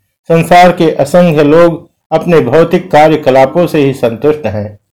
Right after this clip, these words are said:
पर कुछ ऐसे लोग भी अवश्य मिलेंगे जो जागृत हैं और जो संसार चक्र से ऊब गए हैं। वे अपनी मौलिक साम्यावस्था में पहुंचना चाहते हैं। ऐसे विशिष्ट लोग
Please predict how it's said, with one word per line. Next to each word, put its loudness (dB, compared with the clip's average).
पर 2
कुछ -4
ऐसे -2
लोग 2
भी 2
अवश्य 0
मिलेंगे -2
जो 4
जागृत 2
हैं -6
और 4
जो 0
संसार 2
चक्र -2
से -4
ऊब -2
गए 2
हैं। -6
वे 4
अपनी 0
मौलिक 2
साम्यावस्था 2
में -2
पहुंचना -2
चाहते -2
हैं। -8
ऐसे 2
विशिष्ट 0
लोग 2